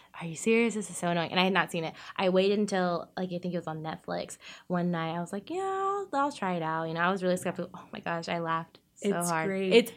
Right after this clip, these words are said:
Speaker 1: funny.
Speaker 2: I think, like, it, did it come out at the same time Frozen did?
Speaker 1: Um, I can,
Speaker 2: Say
Speaker 1: let me
Speaker 2: it
Speaker 1: check, let me check.
Speaker 2: did.
Speaker 1: It m-, it might have.
Speaker 2: 'Cause it kinda sucks, 'cause the, Frozen was, like, huge when it came out.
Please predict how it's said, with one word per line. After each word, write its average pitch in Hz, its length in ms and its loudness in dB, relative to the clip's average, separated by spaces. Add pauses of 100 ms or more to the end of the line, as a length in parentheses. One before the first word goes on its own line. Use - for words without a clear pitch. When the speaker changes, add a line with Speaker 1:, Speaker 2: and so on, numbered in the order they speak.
(220)
Speaker 1:
funny. 170 300 -2
Speaker 2:
I - 60 -6
think, 285 240 -10
like, 359 260 -4
it, 233 180 -6
did 254 140 0
it 262 100 -6
come 330 120 -10
out 349 60 -6
at 339 40 -8
the 330 60 -10
same 302 160 -8
time 294 180 -10
Frozen 208 380 -6
did? 277 240 -6 (1500)
Speaker 1:
Um, 311 920 2 (200)
I - 40 -8
can, 202 80 -4
Speaker 2:
Say 226 100 0
Speaker 1:
let 202 120 2
me 214 60 4
Speaker 2:
it 196 60 0
Speaker 1:
check, 175 180 -2
let 180 100 2
me 170 80 -2
check. 165 140 -2
Speaker 2:
did. - 160 -8 (100)
Speaker 1:
It - 60 -6
m-, 185 400 0
it 392 220 0
might 196 380 4
have. 165 340 2
Speaker 2:
'Cause 254 160 -6
it 269 80 -6
kinda 294 240 -2
sucks, 208 420 -4
'cause 208 200 -16
the, 202 180 -8
Frozen 247 500 -2
was, 202 180 2
like, 170 200 -2
huge 190 500 -2 (340)
when 180 180 -4
it 160 140 -10
came 175 140 -10
out. 185 200 -14